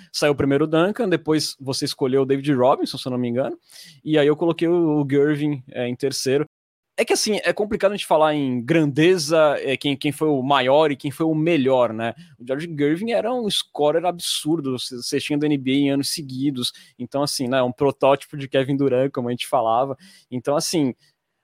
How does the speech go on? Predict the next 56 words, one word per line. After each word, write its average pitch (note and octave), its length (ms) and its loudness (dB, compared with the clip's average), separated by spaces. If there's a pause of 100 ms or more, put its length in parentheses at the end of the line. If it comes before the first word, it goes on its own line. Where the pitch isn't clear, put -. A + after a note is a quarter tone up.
(260)
ele C3 160 -2
era C3+ 80 2
um E3+ 100 -4
jogador, E3 320 2
assim, D#3+ 200 -2
gigantesco D#3 640 -2
de D3+ 60 -8
tamanho. C#3+ 440 0 (200)
E C#3+ 280 0
se E3 100 -2
a D#3 40 0
gente D3+ 60 -8
for D#3+ 100 0
pensar, D#3 480 2
né, C#3+ 180 2
embora C3+ 280 2
a - 20 -4
gente B2+ 260 -6
discorde C#3+ 640 0
de B2+ 100 -4
muitos C3 400 -2
rankings C3 580 0 (200)
dessas B2 300 -4
listas C3 360 0
de A#2 300 -2
setenta C3+ 340 -2
e - 20 -4
cinco B2 300 -2
anos B2 220 0
da A#2+ 80 2
N A#2 120 2
B A2+ 300 2
A, - 20 0
né, D3 200 2 (340)
o C#3+ 200 2
George C3 300 0
Gervin C#3 360 2
está C3 360 0
nessa C#3+ 260 -2
lista A#2+ 520 -4
e D3+ 140 -2
o D3 60 0
Tony C3+ 220 -2
Parker B2 380 -2
e B2+ 40 0
o B2 40 -2
Manu B2+ 180 2
Ginobili B2 400 2
não C3+ 140 2
estão B2+ 320 0
nessa B2 240 -6
lista. A2+ 340 -6
Então, A2+ 200 -6
eu - 120 -4
acho - 220 -4
que C#3 240 2